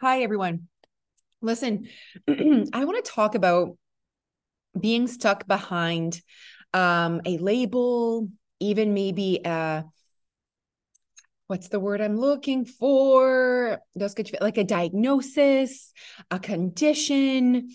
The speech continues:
life, um, and just being stuck behind, like, feeling stuck because of that one particular thing,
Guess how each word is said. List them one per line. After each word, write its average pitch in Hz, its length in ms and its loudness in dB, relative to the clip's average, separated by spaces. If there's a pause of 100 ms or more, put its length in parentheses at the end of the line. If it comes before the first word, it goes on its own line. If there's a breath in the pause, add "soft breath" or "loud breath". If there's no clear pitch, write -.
(600 loud breath)
life, 277 680 2 (220)
um, 196 260 2
and 202 80 -2
just 320 220 -4
being 381 260 4
stuck - 480 -8
behind, 220 360 0
like, 226 160 -2 (120)
feeling 294 360 -2
stuck - 420 -6 (100)
because 214 600 -4
of 185 380 0 (360 soft breath)
that 185 420 0
one 185 400 -2
particular 196 500 -6
thing, 170 480 -4